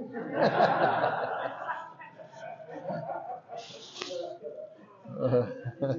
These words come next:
Yeah, but out of all the translations, you'll find that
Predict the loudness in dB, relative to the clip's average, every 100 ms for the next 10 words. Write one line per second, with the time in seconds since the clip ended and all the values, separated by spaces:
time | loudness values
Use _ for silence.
0 | 0 -4 -8 _ -18 -18 _ _ _ _
1 | _ -12 2 4 4 2 -2 -18 _ -20
2 | -20 -20 -20 -20 _ _ _ _ _ _
3 | -20 _ _ _ _ _ -4 4 6 6
4 | 4 -4 -16 -2 10 12 12 12 12 12
5 | 12 12 12 12 12 12 12 12 12 12
6 | 4 8 6 10 12 12 10 4 -6 _
7 | _ _ _ _ _ _ _ 6 8 8
8 | 4